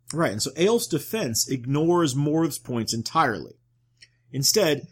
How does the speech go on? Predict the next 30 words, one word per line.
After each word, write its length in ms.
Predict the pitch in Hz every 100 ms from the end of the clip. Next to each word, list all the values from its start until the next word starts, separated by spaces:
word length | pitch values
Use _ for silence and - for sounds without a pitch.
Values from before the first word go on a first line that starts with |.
| _
he 200 | - 240
calls 300 | 240 185 156
witnesses 540 | 147 247 143 - 107 101
who 80 | 123
testify 640 | 156 147 143 - 113 113
that 260 | 113 - -
two 160 | -
members 420 | 120 175 160 151
of 60 | 135
the 80 | 131
panel 380 | 135 131 123 120
of 80 |
witnesses 480 | 110 107 113 - 110
Morth 300 | 113 107 110
has 160 | 98 101
named 400 | 165 175 165 131
are 140 | 104
invalid 720 | 107 117 196 285 226 170 165 - - - _ -
because 320 | 247 233 214
of 100 | 180
their 160 | 170
connections 500 | 160 139 123 - 131 -
to 60 |
Morth 360 | 113 90 90 -
personally. 600 | 214 190 131 95 76 - _ _ _ _ -
One 180 | 92 113
is 140 | 110
his 120 | 107
second 300 | - 98 98
cousin, 520 | - 165 170 170 160